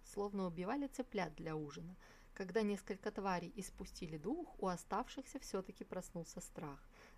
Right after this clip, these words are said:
Зачатками разума чудовища сообразили, что жертвы им не по зубам. Вожак взмыл, и вся стая поторопилась скрыться в реке. Время от времени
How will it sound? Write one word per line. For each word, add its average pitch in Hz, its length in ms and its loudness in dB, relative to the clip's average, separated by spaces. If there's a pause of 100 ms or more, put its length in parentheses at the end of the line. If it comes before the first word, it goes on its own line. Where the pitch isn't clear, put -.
(100)
Зачатками 180 600 2
разума 175 460 4
чудовища 254 520 2
сообразили, 240 760 2
что - 220 0
жертвы 254 560 2
им 185 220 2
не 196 80 2
по 180 140 -2
зубам. 156 480 -2 (400)
Вожак 190 340 6
взмыл, 165 560 2 (120)
и - 60 -14
вся 196 260 2
стая 254 320 2
поторопилась 208 640 2
скрыться - 480 -4
в - 80 -8
реке. 160 440 -2 (680)
Время 214 260 6
от - 80 -2
времени 196 540 4